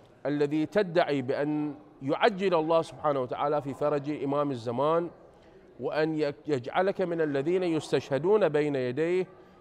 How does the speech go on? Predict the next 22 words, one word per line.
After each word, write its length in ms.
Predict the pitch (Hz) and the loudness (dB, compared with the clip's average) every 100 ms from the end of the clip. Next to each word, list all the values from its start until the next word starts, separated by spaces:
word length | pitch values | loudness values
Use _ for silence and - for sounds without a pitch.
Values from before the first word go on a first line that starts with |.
| - | -12
وأن 260 | 117 127 143 | -6 -4 -4
تنال 400 | 151 147 208 240 | -2 2 4 4
الشهادة 480 | 202 175 165 165 156 | 0 0 2 2 2
في 140 | 147 | -2
سبيل 320 | 139 139 139 | -4 -2 -2
الله 240 | 131 127 127 | -4 0 -2
في 140 | 127 | -2
زمن 260 | 120 131 123 | -6 -2 -2
الظهور، 580 | 107 120 147 190 233 233 - - - - - 175 | -4 -6 0 2 2 0 -14 -20 -20 -20 -4 2
اعلم 400 | 196 180 160 131 | 4 4 4 2
بأن 360 | 131 127 135 | -2 -4 -4
هذا 340 | 127 156 208 185 | -4 4 4 4
التمني 680 | 151 143 139 131 113 101 - - - - - | -2 -2 0 0 -2 -6 -10 -20 -20 -20 -8
وهذه 500 | 113 147 170 165 165 | -2 4 4 2 -2
النية 560 | 160 170 180 190 196 202 | -2 0 2 4 4 0
تحتاج 600 | - 135 - 151 160 156 | -2 -8 -2 2 2 0
إلى 300 | 151 165 165 | -2 0 0
تطبيق 640 | 135 - 139 180 180 180 - | -2 -6 -2 -2 -2 -4 -2
عملي 360 | 170 185 156 135 | 0 0 0 -4
في 140 | 120 | -6
زمن 280 | 113 113 104 | -6 -4 -6
الظهور 380 | 98 95 98 | -8 -8 -10